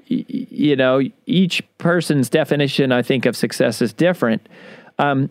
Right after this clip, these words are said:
but here is a tactical way that I have found, uh, that works really well for a lot of people. And this was something that I did early on. Okay. So,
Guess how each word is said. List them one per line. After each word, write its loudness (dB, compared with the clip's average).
but 0
here 0
is 2
a 2
tactical 0
way 0
that 0
I 2
have 0
found, 0
uh, 0
that 0
works 0
really 2
well 2
for 0
a 2
lot 0
of -2
people. 0
And 0
this 0
was -2
something 0
that 2
I 2
did 2
early 2
on. 0
Okay. 0
So, 0